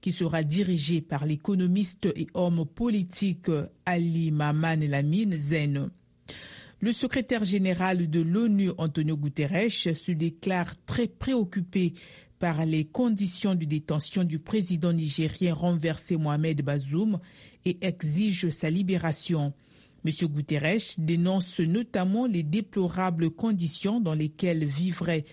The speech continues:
le président Bazoum et sa famille, indique l'onu dans un communiqué.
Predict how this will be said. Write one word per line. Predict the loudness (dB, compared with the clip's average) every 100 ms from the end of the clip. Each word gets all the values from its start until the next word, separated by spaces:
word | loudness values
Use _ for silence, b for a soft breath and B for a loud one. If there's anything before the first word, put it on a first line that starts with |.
| B B -2
le | 0 0
président | 0 0 2 2 2
Bazoum | 2 0 0 0 0 0
et | -2
sa | -2 -2
famille, | -2 0 2 2 0 -2 B B B -2
indique | 0 2 0 0 0
l'onu | 0 2 4 4 2
dans | 0 0 2
un | 0
communiqué. | 2 2 2 0 0 -2 -2